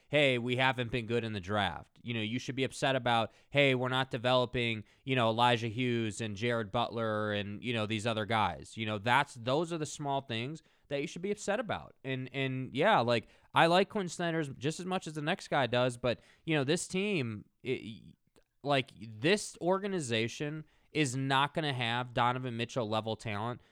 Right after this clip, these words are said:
in it forever. And that's the thing. There's, there needs to be a sense of urgency to get the job done. And, you know, I hope that Danny Ainge brings that sense of urgency. I think he will, but I don't know.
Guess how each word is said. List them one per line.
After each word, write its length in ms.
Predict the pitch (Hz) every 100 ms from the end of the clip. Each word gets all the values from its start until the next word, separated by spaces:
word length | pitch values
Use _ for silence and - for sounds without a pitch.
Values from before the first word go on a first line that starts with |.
| _
in 140 | - 135
it 120 | 113
forever. 560 | - 113 104 82 - - _ _ _
And 200 | 131 131
that's 320 | 135 160 165 -
the 120 | 135
thing. 380 | - 131 80 - _ _
There's, 380 | 113 117 151 143
there 260 | 104 127 147
needs 300 | 143 165 156
to 80 | 147
be 140 | 147
a 60 | 135
sense 300 | - 147 147
of 140 | 117
urgency 460 | - 139 135 120 127
to 80 | 110
get 200 | 95 123
the 80 | 107
job 360 | 107 117 131
done. 240 | 92 78 73
And, 320 | 113 117 110 - _ _ _ _
you 100 | 147
know, 240 | 131 120 123 _ _ _
I 240 | 123 123
hope 320 | 120 131 175 -
that 260 | 160 143
Danny 420 | 120 151 156 156 156
Ainge 100 | 123
brings 280 | 143 196 170
that 200 | 143 -
sense 220 | 135 117
of 100 | 113
urgency. 420 | 113 117 - 156
I 60 | 120
think 200 | 143 135
he 120 | 143
will, 320 | 127 180 156
but 180 | 113 117
I 120 | 123
don't 140 | 147 151
know. 280 | 180 95